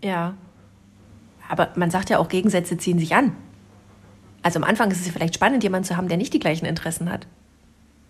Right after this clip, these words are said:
In der Tat ist es aber, glaube ich, schon sinnvoll, wenn man gemeinsame Themen hat, oder?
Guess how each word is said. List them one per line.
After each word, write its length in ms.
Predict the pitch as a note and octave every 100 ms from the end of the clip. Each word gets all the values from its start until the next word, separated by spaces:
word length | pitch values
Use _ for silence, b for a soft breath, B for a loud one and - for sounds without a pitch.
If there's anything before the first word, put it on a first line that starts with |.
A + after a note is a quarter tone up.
| _ _ _ -
In 100 | F#3+
der 120 | E3+
Tat 340 | E3+ A3 A#3+ - -
ist 180 | - G#3
es 100 | -
aber, 180 | - F#3
glaube 200 | F#3+ G3
ich, 60 |
schon 180 | A3 A3+
sinnvoll, 320 | G#3 A3+ G#3
wenn 80 | F#3
man 120 | F#3
gemeinsame 420 | F#3 F3 F3+ F3 E3+
Themen 280 | F#3+ F#3+ G3
hat, 180 | G3+
oder? 220 | D#3+ G3